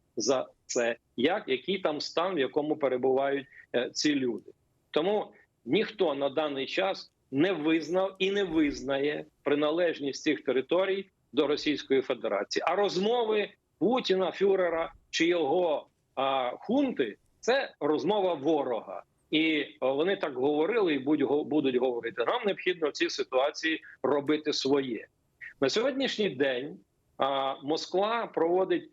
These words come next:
спецоперацію, яка під назвою «Гра в Трампа». Ми всі бачимо, як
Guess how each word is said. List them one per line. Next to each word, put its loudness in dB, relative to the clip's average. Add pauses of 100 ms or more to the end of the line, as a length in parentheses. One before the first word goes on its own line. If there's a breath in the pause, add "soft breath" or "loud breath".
спецоперацію, 0
яка -2 (120)
під -4
назвою 2 (220 loud breath)
«Гра 0
в -6 (440)
Трампа». -2 (400)
Ми 4
всі 0
бачимо, -2
як 0